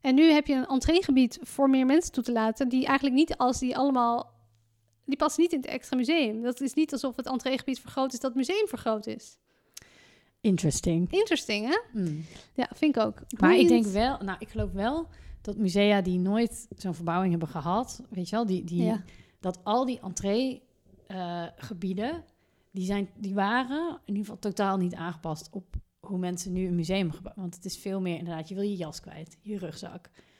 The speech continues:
Speaker 2: Eh, je bent misschien met een groep, je moet je kaartje daar kopen, maar je, misschien heb je digitaal, dus dan heb je een andere rij nodig.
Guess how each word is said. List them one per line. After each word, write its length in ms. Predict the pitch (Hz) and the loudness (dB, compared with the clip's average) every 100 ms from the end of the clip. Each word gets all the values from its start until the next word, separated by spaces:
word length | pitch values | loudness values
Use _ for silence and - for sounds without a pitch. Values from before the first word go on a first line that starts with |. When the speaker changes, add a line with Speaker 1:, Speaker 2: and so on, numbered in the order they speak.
| _ _ _ | _ _ _
Speaker 2:
Eh, 220 | 170 165 180 | -4 -2 0
je 80 | |
bent 140 | 180 202 | 0 0
misschien 240 | 196 220 | -2 -4
met 140 | 208 190 | -6 -8
een 60 | |
groep, 260 | - 175 160 | -6 -8 -6
je 80 | 185 | -8
moet 160 | 185 | -6
je 60 | 190 | -8
kaartje 380 | - 180 185 202 | -4 -2 -2 -6
daar 260 | 165 170 170 | -6 -4 -6
kopen, 420 | 165 170 170 170 | -6 -6 -6 -8
maar 120 | 160 | -4
je, 120 | 160 | -4
misschien 220 | 170 170 185 | -4 -8 -10
heb 120 | 175 | -10
je 100 | 190 | -10
digitaal, 500 | 185 180 - 156 214 | -12 -12 -10 -8 -8
dus 100 | 185 | -6
dan 80 | 175 | -6
heb 80 | 185 | -6
je 40 | |
een 60 | 175 | -8
andere 280 | 202 202 | -8 -6
rij 240 | 190 147 156 | -6 -6 -4
nodig. 480 | 151 156 156 156 | -4 -4 -6 -8